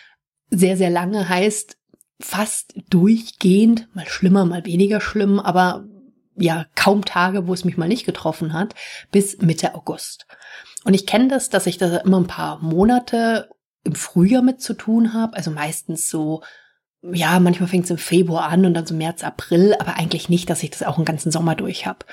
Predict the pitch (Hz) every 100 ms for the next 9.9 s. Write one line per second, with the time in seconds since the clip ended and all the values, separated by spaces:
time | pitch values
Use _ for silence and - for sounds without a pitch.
0 | - - - - 220 185 185 185 185 185
1 | 175 175 170 165 165 202 220 208 220 -
2 | 180 190 185 185 180 190 180 170 - -
3 | 156 - 220 226 180 165 165 170 160 -
4 | 214 - 160 - 160 160 156 - 175 160
5 | 160 214 - - - - 185 196 - -
6 | - - - - 254 - _ - - -
7 | - - _ _ 185 202 208 226 240 226
8 | - 180 196 - 226 311 285 214 208 196
9 | - - 220 247 202 190 175 196 185